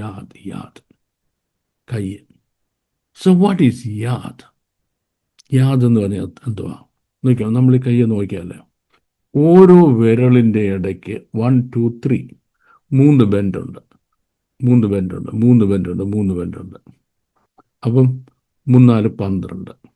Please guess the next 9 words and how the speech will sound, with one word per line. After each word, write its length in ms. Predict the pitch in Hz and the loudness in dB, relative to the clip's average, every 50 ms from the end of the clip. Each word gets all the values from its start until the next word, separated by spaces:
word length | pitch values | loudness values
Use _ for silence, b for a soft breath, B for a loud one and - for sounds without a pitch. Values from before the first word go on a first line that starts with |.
| _ _ _ _ _ _ _ _ _ _ _ _ - - 160 | _ _ _ _ _ _ _ _ _ _ _ _ -4 0 0
ഈ 40 | 170 131 - - | 2 0 0 0
തമ്മിൽ 340 | 143 135 143 156 151 143 135 120 110 113 | 0 2 4 4 4 6 6 4 4 2
രണ്ട് 300 | 110 110 113 113 110 104 95 87 | 0 2 2 2 2 2 0 -2
ബെൻഡുണ്ട്. 420 | 90 90 85 87 - - - - - _ _ _ - | -4 -10 -10 -12 -14 -14 -16 -20 -20 _ _ _ -8
പന്ത്രണ്ടും 520 | 113 110 107 117 113 110 113 113 117 113 107 101 | -6 -2 0 0 2 2 4 4 4 2 2 0
രണ്ടും 280 | 104 101 107 110 143 180 180 B B B B B _ _ - | 0 0 2 2 2 2 0 B B B B B _ _ -10
പതിനാല്. 560 | 101 90 101 98 - - - - - - - _ _ - - _ _ _ _ _ _ _ _ _ _ _ _ _ _ _ _ _ _ _ _ _ _ _ _ _ _ _ _ - | -8 -6 -6 -8 -8 -10 -14 -16 -18 -18 -20 _ _ -20 -20 _ _ _ _ _ _ _ _ _ _ _ _ _ _ _ _ _ _ _ _ _ _ _ _ _ _ _ _ -2
ഫോർട്ടീൻ. 560 | 127 127 127 127 127 - - 101 92 95 - - - - _ _ _ _ _ _ _ _ _ _ _ _ _ _ _ _ _ _ _ _ _ _ _ _ _ _ _ _ - | 2 2 2 2 0 -8 -6 -6 -6 -6 -8 -12 -20 -20 _ _ _ _ _ _ _ _ _ _ _ _ _ _ _ _ _ _ _ _ _ _ _ _ _ _ _ _ -2
ഫോർട്ടീൻ. 380 | - 120 123 127 - - - | 0 0 0 0 -6 -12 -12